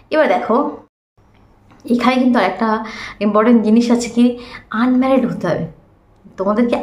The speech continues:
unmarried হতে হবে যারা এই পরীক্ষাটা দিতে চাও। In general সাড়ে ষোলো থেকে উনিশ বছরে আমরা সবাই অবিবাহিত থাকি, তাও by chance যদি কারোর বিয়ে হয়ে যায়, সে কিন্তু দিতে পারবে না, unmarried হতে হবে, ঠিক আছে? এবার দেখো এখানে exam প্যাটার্নটা কি, কি কি থাকবে এখানে।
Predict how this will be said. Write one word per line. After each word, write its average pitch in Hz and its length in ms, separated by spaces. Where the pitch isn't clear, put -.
unmarried 208 420
হতে 202 120
হবে 190 140
যারা 175 140
এই 185 120
পরীক্ষাটা 180 420
দিতে - 180
চাও। - 100
In 277 80
general 214 360
সাড়ে 175 260
ষোলো 208 200
থেকে 214 200
উনিশ 190 240
বছরে 170 240
আমরা 202 140
সবাই 196 180
অবিবাহিত 226 460
থাকি, 175 200
তাও 294 220
by 233 120
chance 240 240
যদি 202 180
কারোর 190 220
বিয়ে 202 240
হয়ে 190 180
যায়, 240 140
সে - 80
কিন্তু 170 240
দিতে 139 220
পারবে - 240
না, - 40
unmarried 151 420
হতে 143 220
হবে, 151 140
ঠিক 233 200
আছে? 240 180
এবার 294 200
দেখো 302 140
এখানে 247 280
exam 240 360
প্যাটার্নটা 202 460
কি, 165 140
কি 247 160
কি 240 60
থাকবে - 280
এখানে। - 220